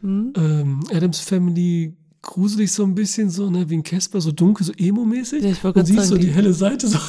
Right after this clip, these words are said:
Speaker 1: Genau, gut und böse.
Speaker 2: Ja. Ähm,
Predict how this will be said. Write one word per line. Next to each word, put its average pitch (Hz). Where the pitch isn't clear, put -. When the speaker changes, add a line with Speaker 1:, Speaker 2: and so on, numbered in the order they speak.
Speaker 1:
Genau, 196
gut 233
und 220
böse. 175
Speaker 2:
Ja. 185
Ähm, 165